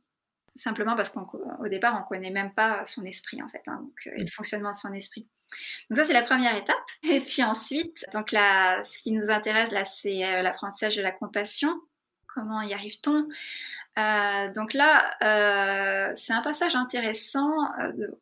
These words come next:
Speaker 1: quand on commence à être, euh, proche ou intime avec le fonctionnement de son esprit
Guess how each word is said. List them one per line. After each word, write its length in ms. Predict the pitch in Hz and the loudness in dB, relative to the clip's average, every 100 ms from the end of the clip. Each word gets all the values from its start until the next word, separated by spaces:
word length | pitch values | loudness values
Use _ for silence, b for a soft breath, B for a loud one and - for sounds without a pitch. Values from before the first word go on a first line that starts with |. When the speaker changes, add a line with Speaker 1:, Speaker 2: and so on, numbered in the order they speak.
| - | -6
Speaker 1:
quand 340 | 262 247 240 | -4 -2 -4
on 180 | 226 220 _ _ | -6 -8 _ _
commence 880 | - 277 262 277 277 269 - - 220 214 - - | -2 2 2 2 2 2 0 0 -2 -6 -6 0
à 840 | 220 208 302 302 294 285 294 311 247 - - | 2 4 2 0 -2 -2 -4 -6 -8 -8 -4
être, 460 | 214 214 - - 226 | -2 -2 -6 -6 -2
euh, 680 | 214 208 196 196 196 190 190 - | 0 0 0 -4 -6 -10 -12 -12
proche 540 | - 254 254 254 - | -4 0 2 2 0
ou 80 | 220 | 0
intime 480 | 220 220 254 247 226 - | -2 -2 -2 -2 -2 -2
avec 320 | 202 202 - | 0 -2 -6
le 60 | |
fonctionnement 500 | - 220 - 214 214 | -8 -4 -2 -2 -2
de 60 | 220 | -2
son 200 | - 196 | -4 -4
esprit 540 | 190 - - 285 349 | -6 -8 -6 -8 -8